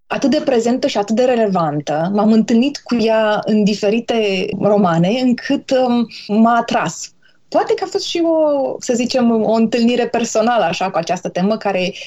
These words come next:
e pasionantă, pentru că este o emoție complexă și una pe care o trăim cu mare dificultate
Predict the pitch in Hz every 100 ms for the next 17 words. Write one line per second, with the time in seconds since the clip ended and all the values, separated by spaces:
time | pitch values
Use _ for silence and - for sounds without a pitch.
0 | - 202 220 226 220 220 196 165 165 240
1 | 233 220 208 202 208 185 190 196 202 -
2 | 196 190 143 139 - 156 208 - - -
3 | - - - - 233 190 214 226 226 214
4 | 208 196 202 202 - 190 180 175 220 240
5 | 233 220 240 208 208 147 - 143 160